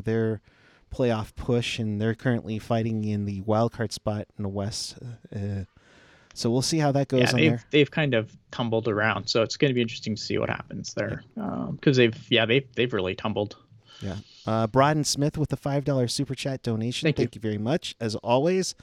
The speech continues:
Speaker 1: Uh, thoughts on the Reedy deal? I know it's small, but it seems like a win. Y'all are the best.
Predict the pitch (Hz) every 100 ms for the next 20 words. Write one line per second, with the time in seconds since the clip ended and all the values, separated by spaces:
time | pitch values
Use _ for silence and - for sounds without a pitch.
0 | - - - 131 127 120 - 127 143 -
1 | - 143 147 127 147 156 147 143 156 156
2 | 120 120 131 107 - 123 127 127 120 -
3 | 143 131 123 - 104 127 127 101 95 107
4 | 104 110 117 113 123 120 - -